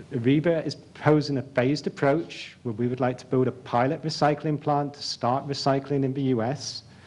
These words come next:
Uh, we use today's best available technology, and even starting today, this pilot plant could not be operational till about twenty thirty. Uh, we do not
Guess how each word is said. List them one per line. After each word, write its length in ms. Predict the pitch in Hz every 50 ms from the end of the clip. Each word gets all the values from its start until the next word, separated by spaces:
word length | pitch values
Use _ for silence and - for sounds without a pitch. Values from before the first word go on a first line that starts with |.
| - - - - - - - - -
Uh, 340 | 113 113 120 120 120 117 120 - - - - 170
we 140 | 139 120 127
use 360 | 131 123 117 135 147 151 139
today's 540 | - - 123 - 143 139 147 165 175 147 -
best 480 | - - - - 135 135 131 - - -
available 460 | 160 160 151 156 160 156 160 170 156
technology, 680 | - - 180 170 160 135 131 127 123 - 131 151 180 165 - - - - - - - 120 107 -
and 160 | 117 107 113
even 260 | - 131 147 143 165 156
starting 360 | 165 - 156 147 156 160 151
today, 520 | 151 151 127 151 143 147 151 156 160 151 156 -
this 120 | - 117 -
pilot 420 | - - 139 135 135 143 139 139
plant 360 | - 143 131 131 139 131 -
could 160 | - - -
not 260 | 113 120 127 135 - -
be 100 | 139 139
operational 680 | 135 139 135 - 127 135 127 127 127 - - 131 127 135
till 160 | 127 - -
about 260 | 117 - 110 104 -
twenty 380 | - - - 123 127 123 - 165
thirty. 640 | 160 - - - 127 123 123 120 - 147 151 170 165 - - - - - - - - - - - - - - - -
Uh, 420 | - 120 123 123 123 123 123 123 117 - - - - - - - 110
we 80 | 123 117 - - - -
do 180 | 151 165 185
not 300 | 190 180 170 160 - -